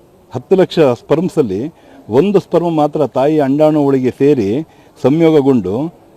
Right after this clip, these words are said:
ಒಂದು ಸ್ಪರ್ಮ್ ಮಾತ್ರ ನನ್ನ ರೂಪದಲ್ಲಿ ಮುಂದೆ ನಿಂತಿದೆ ಅಂತ ಹೇಳಿದ್ರೆ, ನಾನು ಹುಟ್ಟಬೇಕಾದ್ರೆ ಹತ್ತು ಲಕ್ಷ ಜನದೊಟ್ಟಿಗೆ ಫೈಟ್ ಮಾಡಿ ಹುಟ್ಟಿರುವಂಥ ಒಂದು ಪುಣ್ಯ ನನಗಿದೆ.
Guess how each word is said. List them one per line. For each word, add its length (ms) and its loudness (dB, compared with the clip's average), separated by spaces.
ಒಂದು 400 2
ಸ್ಪರ್ಮ್ 440 -2
ಮಾತ್ರ 220 0
ನನ್ನ 220 2
ರೂಪದಲ್ಲಿ 420 -2
ಮುಂದೆ 260 0
ನಿಂತಿದೆ 320 -2
ಅಂತ 140 -4
ಹೇಳಿದ್ರೆ, 260 -2
ನಾನು 160 -4
ಹುಟ್ಟಬೇಕಾದ್ರೆ 440 -2
ಹತ್ತು 160 -8
ಲಕ್ಷ 160 -6
ಜನದೊಟ್ಟಿಗೆ 500 -4
ಫೈಟ್ 240 -2
ಮಾಡಿ 120 2
ಹುಟ್ಟಿರುವಂಥ 480 -4
ಒಂದು 320 -4
ಪುಣ್ಯ 200 -2
ನನಗಿದೆ. 460 -4